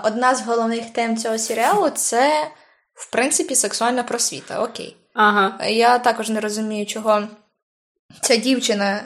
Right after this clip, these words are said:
Speaker 1: ні разу у своєму житті не задавалась питанням, звідки ж беруться діти і як воно робиться. Чого
Speaker 2: Причому, що вона хотіла постійно дітей,
Speaker 1: Причому,
Speaker 2: да?
Speaker 1: що вона старша.
Speaker 2: Е, да, вона найстарша в сім'ї.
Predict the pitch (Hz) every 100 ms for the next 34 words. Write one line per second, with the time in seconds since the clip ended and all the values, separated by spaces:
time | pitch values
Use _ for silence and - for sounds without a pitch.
0 | 262 240 262 240 208 202 226 214 220 240
1 | 233 196 185 190 202 202 202 202 - -
2 | 196 190 220 220 220 208 214 240 254 392
3 | 539 427 208 190 - _ - - 226 208
4 | 214 208 208 202 202 196 208 277 - 302
5 | 302 294 285 277 262 285 311 262 220 208
6 | - 214 190 190 196 175 170 185 220 214
7 | 208 - 330 - - _ _ _ _ _
8 | _ _ _ - 226 214 214 214 208 208
9 | 202 208 202 226 226 247 240 233 220 220
10 | 202 208